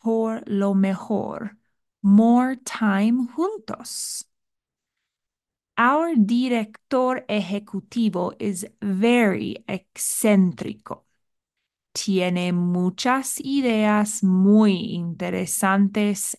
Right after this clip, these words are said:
and important that everyone has to investigar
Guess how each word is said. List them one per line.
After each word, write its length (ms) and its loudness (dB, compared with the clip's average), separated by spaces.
and 320 2
important 680 -4
that 320 -2
everyone 640 -2
has 480 -2
to 140 -4
investigar 1120 -2